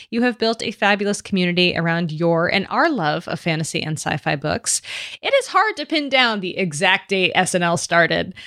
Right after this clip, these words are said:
Was it October eighth, two thousand seven, when Veronica created the Sword and Laser blog?" He has a link to the, um, Wayback Machine with, with that very post. He says, "For the kids, Pounce was an ancient, short-lived social network.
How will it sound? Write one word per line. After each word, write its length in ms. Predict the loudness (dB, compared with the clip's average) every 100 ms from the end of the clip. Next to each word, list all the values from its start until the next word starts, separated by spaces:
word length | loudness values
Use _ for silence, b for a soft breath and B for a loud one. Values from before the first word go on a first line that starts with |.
| B B -2
Was 260 | 0 2
it 160 | 0 2
October 480 | 0 2 0 0 -2
eighth, 360 | 2 2 0 -4
two 140 | -2
thousand 400 | 2 2 2 0
seven, 340 | 0 0 2 2
when 160 | 0
Veronica 380 | 0 0 0 0
created 420 | -2 -2 2 2 2
the 80 |
Sword 240 | 0 2 0
and 80 | 0
Laser 300 | -2 -2 -4
blog?" 480 | -2 0 4 2 2 _ _ _ -4
He 60 |
has 140 | -2 -2
a 40 |
link 300 | -4 -4 -4
to 180 | -2 0
the, 240 | 0 0
um, 340 | 0 -2 -2 -2
Wayback 420 | 0 2 0 0
Machine 460 | -2 0 0 2 2
with, 180 | -2 -2
with 240 | -4 0
that 180 | 0 0
very 320 | 0 2 0
post. 540 | 0 0 0 -2 -10 -14 _ _ _ _ _ _ -4
He 100 | 0
says, 240 | 0 0
"For 140 | 0
the 80 | 0
kids, 560 | 0 0 0 -2 -6 -8 B B _
Pounce 500 | 0 0 0 -2 -4 0
was 160 | 0
an 120 | -2 0
ancient, 420 | 2 2 2 0
short-lived 600 | 0 2 0 0 0 0
social 400 | 0 -2 0 0
network. 460 | 0 0 0 -2